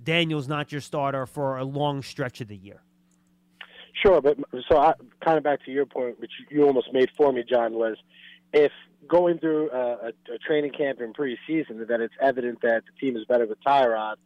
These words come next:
Speaker 2: I feel like then you're, we don't know that now, right? So we may waste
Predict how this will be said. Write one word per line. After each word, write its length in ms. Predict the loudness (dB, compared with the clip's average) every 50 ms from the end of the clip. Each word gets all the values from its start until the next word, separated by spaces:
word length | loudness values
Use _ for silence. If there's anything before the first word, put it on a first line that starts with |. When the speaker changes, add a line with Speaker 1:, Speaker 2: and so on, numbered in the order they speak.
| _ _ _ _ _ _ _ 0
Speaker 2:
I 120 | 0 2
feel 140 | 2 4 4
like 160 | 4 4 2
then 180 | 0 -2 0 0
you're, 220 | 0 0 0 -2 -4 _ _ _ _
we 100 | 2 4
don't 180 | 4 4 4 4
know 160 | 4 4 4
that 220 | 4 2 0 -2 -4
now, 200 | -8 -8 -8 -6
right? 120 | -6 -8
So 80 | -8 -6
we 140 | -4 -2 0
may 160 | 2 2 2
waste 320 | 2 2 0 0 -2 -2